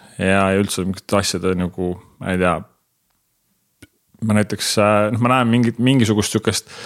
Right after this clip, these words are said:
pilti, mida peaks tegema, kus, mis need tooted on, millele pole oma aega vaja raisata, millele, kus peaks oma fookust panema. Noh, see on tulnud muidugi aastatega, et see alguses ma kindlasti seda ei näinud ja seal oligi sihukest nagu tegemist palju,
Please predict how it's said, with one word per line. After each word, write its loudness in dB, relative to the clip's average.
pilti, 2
mida 4
peaks -2
tegema, 2
kus, 0
mis 2
need 0
tooted 2
on, 2
millele 4
pole 4
oma 4
aega 4
vaja 4
raisata, 0
millele, 2
kus 0
peaks 0
oma 2
fookust 0
panema. 4
Noh, 2
see 2
on 0
tulnud 4
muidugi 2
aastatega, 0
et -2
see 2
alguses 0
ma 0
kindlasti 0
seda 0
ei 2
näinud 2
ja 0
seal 2
oligi 2
sihukest -2
nagu -2
tegemist 2
palju, 4